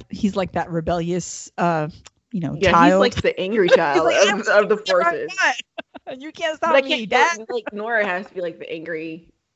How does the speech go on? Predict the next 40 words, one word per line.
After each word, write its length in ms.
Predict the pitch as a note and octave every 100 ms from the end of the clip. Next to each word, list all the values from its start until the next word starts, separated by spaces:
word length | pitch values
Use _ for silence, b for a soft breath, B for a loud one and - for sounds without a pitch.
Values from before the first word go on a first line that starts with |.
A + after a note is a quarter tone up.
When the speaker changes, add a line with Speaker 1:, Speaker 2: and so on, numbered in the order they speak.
| _ _ _ _ _ - G3+
Speaker 2:
Nora 380 | G#3 A#3 G#3
is, 240 | F3 F3 D3+
like, 240 | D#3 D#3
the 100 | C#3+
only 280 | D3 D#3+ E3
child 380 | G3 D#3+ E3+ D#3+
that 100 | C#3
wanted 200 | D#3 D3+
to 60 |
stay 240 | D#3 C#3 D3+
an 100 | A#3+
<laughs> 80 | A#3+
only 160 | G#3
child. 520 | A#3 G#3 A3+ - - - -
<laughs> 1300 | G4 - D5 - - - C#4+ C#4+ - C#4+ - - C#4+ -
Speaker 1:
She's 200 | E4 -
like, 100 | G#3+
"I 100 | A3
got 180 | A#3+ -
four 140 | A#3 A3+
siblings. 520 | - A#3+ A#3 B3 B3 A3
What?" 400 | C4+ E4+ F#3+ -
<laughs> 1800 | C4+ C#4+ - C#4 - B3+ - - - - - G4 - F#4 D#4+ - C4 - -
Yeah, 280 | A3 F3+ F3
so 140 | G#3+
all 180 | A3 A3+
of 60 | G#3
that 120 | E3+
was 120 | F3
great. 220 | D#3+ D#3
And 80 | E3+
I 40 | E3
think 240 | F#3 F3+ _
for 300 | _ A3 A3 -
the 80 | B3
most 300 | A3 G3 -
part, 180 | F3+ D#3
it 60 |
was 260 | D#3+ D#3+ -
a 120 | -